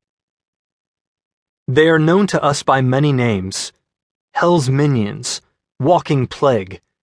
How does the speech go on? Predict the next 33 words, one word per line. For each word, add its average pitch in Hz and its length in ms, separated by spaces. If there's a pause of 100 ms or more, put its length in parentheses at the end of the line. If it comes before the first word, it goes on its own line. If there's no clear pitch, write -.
(320)
the 131 80
Living 127 340
Dead. 107 400 (880)
Despite 170 480
the 147 80
varying 160 460
nomenclature, 113 840 (640)
they 139 140
all 180 260
fall 160 260
under 143 220
the 117 80
same 170 320
scientific 139 600
subspecies 117 760
category, 110 640 (560)
commonly 175 480
known 120 300
as 117 220
the 131 220
zombie. 120 560 (680)
In 151 160
case 185 400
any 202 180
confusion 160 540
exists, 113 640 (760)
let 220 100
us - 140
take 208 220
this 151 200
moment 135 320
to 139 120
clarify. 113 640